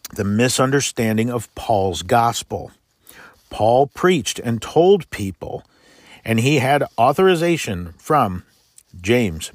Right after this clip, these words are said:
Peter, and the other apostles to preach this way, that Gentiles coming to faith in the Messiah Yeshua did not need to obtain Jewish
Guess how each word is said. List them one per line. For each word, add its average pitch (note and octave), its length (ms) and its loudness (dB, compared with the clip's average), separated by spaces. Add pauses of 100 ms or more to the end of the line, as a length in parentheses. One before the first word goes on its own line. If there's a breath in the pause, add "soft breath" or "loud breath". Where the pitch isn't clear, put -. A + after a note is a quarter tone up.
Peter, A2 300 0
and G#2+ 200 -4
the C3+ 120 4
other C3+ 220 2
apostles C3+ 560 0
to - 100 -12
preach A#2+ 400 -6
this B2+ 300 2
way, C3+ 280 2
that A#2+ 320 -2
Gentiles A2 640 0
coming F3 360 -2
to F3 180 -4
faith B2 320 0
in D3 200 -2
the E3 60 0
Messiah C3 480 -2
Yeshua A2+ 540 -2 (420 loud breath)
did D3+ 280 2
not D3 320 0
need C3+ 260 -4
to B2 240 -2
obtain A#2 800 -4 (1400 soft breath)
Jewish A#2+ 560 0